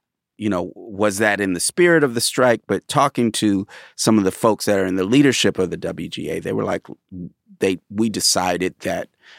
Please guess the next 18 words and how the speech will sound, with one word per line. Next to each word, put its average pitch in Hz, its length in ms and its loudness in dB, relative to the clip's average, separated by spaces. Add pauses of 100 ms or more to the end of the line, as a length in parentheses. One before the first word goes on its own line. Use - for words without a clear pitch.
(300)
um, 90 440 -6 (100)
we'd 98 200 -2
rather 101 320 0
people 104 420 -4 (240)
be 98 180 2
out 101 200 0
there 98 160 -2
talking 95 400 0
about 87 240 -4
the 85 80 -10
strike - 640 -4
and, 87 500 -6 (360)
you 95 120 -4
know, 87 220 -8 (160)
um, - 400 -10 (560)
than 90 220 -4
not. 90 260 -8 (340)
So. - 320 -6